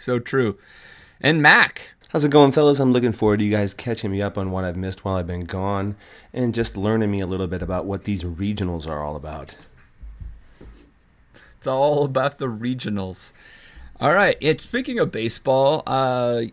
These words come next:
Speaker 1: I saw that, uh, the Miami Hurricanes failed to make the N C A A baseball tournament for the first time since nineteen seventy-three.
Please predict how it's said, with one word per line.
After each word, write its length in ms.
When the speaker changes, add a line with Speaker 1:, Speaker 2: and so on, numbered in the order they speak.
Speaker 1:
I 120
saw 320
that, 400
uh, 140
the 60
Miami 460
Hurricanes 800
failed 340
to 80
make 320
the 160
N 100
C 220
A 40
A 100
baseball 340
tournament 260
for 80
the 60
first 260
time 240
since 240
nineteen 640
seventy-three. 1400